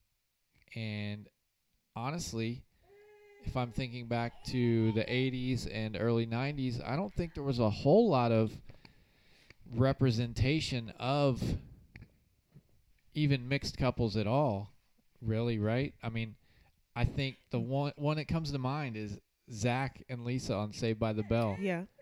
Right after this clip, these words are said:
Speaker 1: at one point in time. And I was like, "Huh."
Speaker 2: And then in the nineties,
Speaker 1: You know?
Speaker 2: remember on the other show?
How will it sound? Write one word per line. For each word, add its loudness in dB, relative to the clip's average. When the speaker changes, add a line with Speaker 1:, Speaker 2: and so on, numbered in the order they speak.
Speaker 1:
at -4
one 0
point 0
in -4
time. -2
And -6
I -2
was -4
like, -4
"Huh." 2
Speaker 2:
And 6
then 6
in -4
the -4
nineties, 2
Speaker 1:
You 2
know? 4
Speaker 2:
remember 2
on -2
the -2
other 6
show? 0